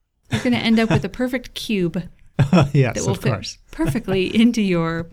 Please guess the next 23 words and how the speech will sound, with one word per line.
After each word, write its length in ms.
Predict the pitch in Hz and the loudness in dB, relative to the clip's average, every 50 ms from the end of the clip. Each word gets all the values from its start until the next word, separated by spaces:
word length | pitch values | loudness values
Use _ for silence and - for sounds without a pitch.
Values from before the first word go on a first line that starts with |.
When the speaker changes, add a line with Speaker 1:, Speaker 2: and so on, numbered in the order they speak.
| - - | -8 -6
Speaker 1:
uh, 160 | 170 170 170 | -6 -6 -6
backpack. 720 | 170 - 180 196 - - 143 - 80 - - 139 143 - _ | -6 -8 -8 -8 -6 -8 -8 -8 -10 -6 -6 -6 -6 -6 _
Speaker 2:
<laughs> 120 | - 135 - - - 139 143 - - _ _ _ _ - - - _ _ - - - - - _ _ _ _ - - - - _ _ _ - | -4 -4 -4 -4 -8 -10 -10 -12 -18 _ _ _ _ -20 -20 -20 _ _ -20 -20 -20 -20 -20 _ _ _ _ -20 -20 -20 -20 _ _ _ -2
You're 140 | 127 123 120 | 0 2 2
right. 260 | 107 107 107 - - - - - _ _ _ - | 2 0 0 -4 -8 -14 -20 -20 _ _ _ -6
Speaker 1:
I'm 300 | 151 202 226 254 285 330 | -4 -2 0 0 0 0
a 80 | 339 | -2
stuffer, 400 | 339 - - 285 277 277 - 285 | -4 -4 -4 -4 -6 -4 -4 -4
you're 240 | 285 262 233 233 240 | -2 -2 -2 -2 -4
a 60 | 254 | -6
folder. 440 | 247 - 220 202 196 190 196 202 214 196 - - 190 - 226 | -6 -4 -4 -2 -2 -2 -2 0 0 0 0 0 0 -2 -2
Okay. 460 | 220 - 190 254 220 - - - - - - | -2 0 0 0 2 2 2 0 0 -2 -4
<laughs> 60 | 254 - - - - - - - - - _ _ _ _ _ - - - _ _ _ - 139 143 - _ - - - - - - 220 - | -4 -4 -4 -10 -18 -20 -20 -20 -20 -20 _ _ _ _ _ -20 -20 -20 _ _ _ -12 -12 -12 -14 _ -16 -14 -12 -12 -12 -12 -12 -6
So 140 | - 294 294 | -4 -2 -2
the 100 | 311 294 | -2 0
cool 240 | - 349 349 370 | 2 2 2 4
thing 200 | 370 370 320 269 | 4 2 2 2
about 280 | 269 240 233 202 - - | 2 2 2 0 0 -2
this 160 | 196 220 220 | -4 -4 -2
bag 380 | 214 208 190 180 180 185 190 - | 0 2 2 2 2 0 -2 -2
is 180 | - 220 220 | -2 -2 0
it's 340 | 214 208 196 202 - - - _ _ _ _ _ 190 | 0 0 -2 -4 -10 -16 -18 _ _ _ _ _ -10
watertight 880 | 196 190 214 254 302 320 320 311 - - 277 254 269 294 285 - - | -6 -4 -2 0 0 0 0 -2 -2 -2 -2 0 0 -2 -2 -6 -10